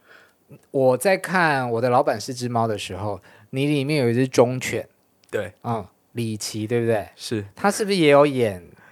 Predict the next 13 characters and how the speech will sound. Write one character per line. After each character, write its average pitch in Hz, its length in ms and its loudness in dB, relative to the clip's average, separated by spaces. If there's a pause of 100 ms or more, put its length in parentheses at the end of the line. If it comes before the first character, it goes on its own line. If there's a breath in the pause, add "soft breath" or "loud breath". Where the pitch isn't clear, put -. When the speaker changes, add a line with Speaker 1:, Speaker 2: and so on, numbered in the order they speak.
(180 soft breath)
Speaker 1:
B 131 180 0
L 87 160 -4
剧？ - 320 -16 (140)
Speaker 2:
对， 98 260 0 (120)
他 120 100 -2
有， 113 220 0 (180)
他 131 120 2
也 120 80 8
有 120 100 6
演 110 180 0
W 95 220 -4
B 101 240 -4
L。 92 140 -6